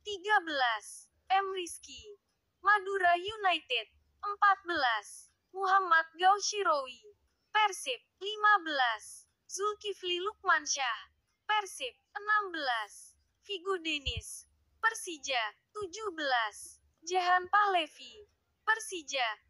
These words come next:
Delapan belas, Arhan Kaka, Persis, sembilan belas. Habil Akbar, P P L P Jawa Tengah, dua puluh. Muhammad Nabil,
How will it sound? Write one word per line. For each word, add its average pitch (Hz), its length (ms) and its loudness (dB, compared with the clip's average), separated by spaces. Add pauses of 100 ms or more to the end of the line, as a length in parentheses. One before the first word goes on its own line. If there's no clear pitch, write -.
Delapan 381 640 4
belas, 254 640 -2 (160)
Arhan 403 560 2
Kaka, 247 640 0 (220)
Persis, 320 720 -4 (220)
sembilan 370 640 2
belas. 269 640 -2 (240)
Habil 370 360 2 (140)
Akbar, 240 380 0 (500)
P - 40 -6 (140)
P - 120 -6
L 339 240 6 (100)
P 311 240 0
Jawa 370 380 6
Tengah, 262 340 0 (480)
dua 415 380 4
puluh. 320 420 -8 (240)
Muhammad 403 580 4
Nabil, 262 400 2